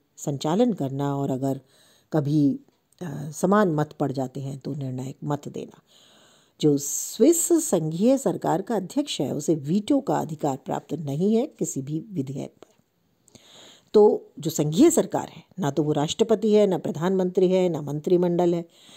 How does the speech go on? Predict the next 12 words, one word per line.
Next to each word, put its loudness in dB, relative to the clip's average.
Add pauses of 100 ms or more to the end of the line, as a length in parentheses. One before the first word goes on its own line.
(280)
ना 6
उसका 4
कोई 4
किसी -2
के 6
प्रति 2
सामूहिक 0 (100)
उत्तरदायित्व 0
है, -4 (380)
न 8
वो 8
कार्यप-, 4